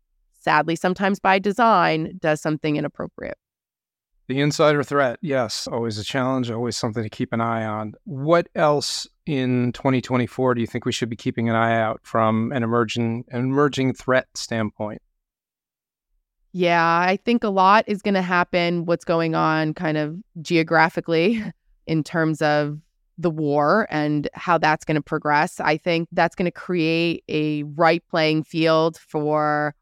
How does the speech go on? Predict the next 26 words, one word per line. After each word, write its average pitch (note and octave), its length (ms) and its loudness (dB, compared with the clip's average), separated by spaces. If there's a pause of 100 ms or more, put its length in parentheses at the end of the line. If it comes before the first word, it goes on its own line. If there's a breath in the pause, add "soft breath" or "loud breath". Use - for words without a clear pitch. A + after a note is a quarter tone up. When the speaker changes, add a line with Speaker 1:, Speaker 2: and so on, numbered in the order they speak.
(120)
Speaker 1:
all E3+ 160 4
sorts E3+ 320 0
of E3 80 -2
cyber D3 500 -2
crime. D3 460 -2
I D#3 80 0
think E3 300 -2
we've F3 240 -4
all E3+ 400 2 (380)
said D#3+ 260 4
over D#3+ 220 0
the D#3 80 0
last D#3+ 340 -2
decade, D3+ 560 2
the E3+ 60 -2
next D#3 340 -2
war D#3 240 0
will D3+ 120 -2
be D3+ 100 0
a D3+ 60 2
cyber D3 460 -2
war. D3+ 420 0 (320)
Uh, D3+ 180 2
maybe E3+ 260 2
that's E3 280 2
true, D#3+ 520 -2